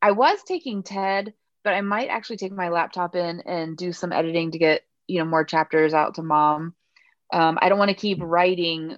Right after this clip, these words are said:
without going back and seeing what I already wrote and then end up having to, like, rewrite. Um, Tuesday, I also work and I'll write during lunch.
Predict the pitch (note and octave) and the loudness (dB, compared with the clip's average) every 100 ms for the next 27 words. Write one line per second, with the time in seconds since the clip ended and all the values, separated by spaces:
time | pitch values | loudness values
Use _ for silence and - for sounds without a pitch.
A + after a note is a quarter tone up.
0 | - F3 D#3+ D#3+ D#3 - E3+ D#3+ D#3+ D#3 | -8 -6 -2 2 0 0 -2 -2 -2 -2
1 | D#3+ D#3 E3 D3 E3+ D#3 D3+ D3 D3 D3 | -2 -2 -10 -12 -8 -2 0 0 -2 -2
2 | D3+ C#3+ - D#3+ D#3 D3 - D#3 D3 D3 | 0 0 -4 -6 -6 -6 -6 -4 -2 -2
3 | D3+ D3+ D3 C#3+ D3 _ _ _ _ D3+ | -2 -4 -4 -6 _ _ _ _ _ -10
4 | D#3+ D3 C3+ C#3 D3+ - _ _ - - | -6 -2 0 -2 -4 -12 _ _ -20 -20
5 | _ - F3 E3+ E3 E3 E3 E3 _ _ | _ 2 4 6 4 0 -6 -12 _ _
6 | _ _ _ _ _ _ - - - A#3+ | _ _ _ _ _ _ -20 -14 -4 0
7 | A3+ G#3+ G3+ F3+ F3+ E3+ - F#3 F3 F3 | 2 2 4 4 4 2 -2 -2 0 0
8 | F3 - E3 D#3 D#3 E3 D3+ E3+ D#3+ D#3+ | -2 -8 -4 -4 -2 -2 -4 -4 -4 -2
9 | D#3 D#3 D#3+ | -2 -4 -8